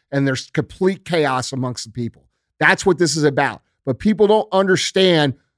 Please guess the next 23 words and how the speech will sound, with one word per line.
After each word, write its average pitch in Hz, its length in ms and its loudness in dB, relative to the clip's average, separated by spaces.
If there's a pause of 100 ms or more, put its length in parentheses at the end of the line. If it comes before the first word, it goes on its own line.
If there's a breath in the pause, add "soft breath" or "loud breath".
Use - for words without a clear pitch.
(120)
the, 151 380 2
the 143 120 0
subversion 165 680 2
that's 139 160 -2
happening 147 440 -2
right 110 240 -8
now. 107 280 -12 (160)
So - 180 -2
they 170 180 4
think 196 220 0
it's, - 140 -6 (380)
most 185 420 4
fucking 233 500 0
responsible 180 760 -2
trans 160 440 -6
people 208 480 -2 (180 loud breath)
and 143 220 2
most 170 340 2
gay 196 240 0
people 233 520 0 (180 soft breath)
are 151 160 2
not 175 380 2
these 175 300 -2